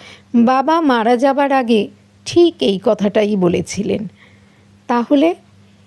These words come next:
"তোর কথাটা মনে রাখব। ঠিক তো?" "ঠিক। কথা দিচ্ছি, কিরণ বিশ্বাস যে একেবারে শেষ হয়ে গেছে, তা নয়।"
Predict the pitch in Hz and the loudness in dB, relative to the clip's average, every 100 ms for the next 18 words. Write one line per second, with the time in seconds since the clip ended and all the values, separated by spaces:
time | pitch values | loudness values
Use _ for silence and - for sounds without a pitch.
0 | _ _ _ _ - 240 269 277 240 - | _ _ _ _ 0 2 2 0 -2 -2
1 | 254 302 294 233 226 240 208 160 - 170 | -2 -2 2 2 2 2 0 -4 -6 -6
2 | - _ _ _ _ - 311 311 - 359 | -6 _ _ _ _ -4 -2 -2 0 2
3 | 311 - _ _ _ _ - - 226 - | 2 -4 _ _ _ _ -10 -6 -6 -6
4 | - _ _ _ _ - 247 254 269 277 | -20 _ _ _ _ -4 -2 -2 -2 -2
5 | 185 156 - - - - _ _ _ _ | -2 -6 -10 -12 -12 -14 _ _ _ _
6 | - 294 339 349 339 311 - 330 320 285 | 0 2 2 0 0 0 0 0 0 -2
7 | 262 294 - - 185 - 285 277 285 302 | 0 0 -2 -6 -4 -2 -2 0 0 -2
8 | - 294 - 311 302 294 285 - 302 302 | -2 -2 0 2 2 2 -2 -2 -2 -2
9 | - 180 170 175 180 95 | -2 -2 -2 -2 -4 -10